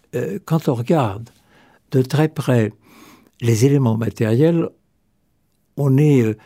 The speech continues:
frappé d'une sorte d'incertitude. Pourquoi ? Parce que nous prenons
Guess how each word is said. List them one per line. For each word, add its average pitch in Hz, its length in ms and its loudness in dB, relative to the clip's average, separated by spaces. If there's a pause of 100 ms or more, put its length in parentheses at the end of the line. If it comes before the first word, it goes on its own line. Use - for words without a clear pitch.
(560)
frappé 147 360 -2
d'une 117 160 -2
sorte 131 220 -2
d'incertitude. 117 920 -8 (640)
Pourquoi ? 131 280 0
Parce 101 200 -4
que 123 160 -2 (220)
nous 139 220 2
prenons 151 500 0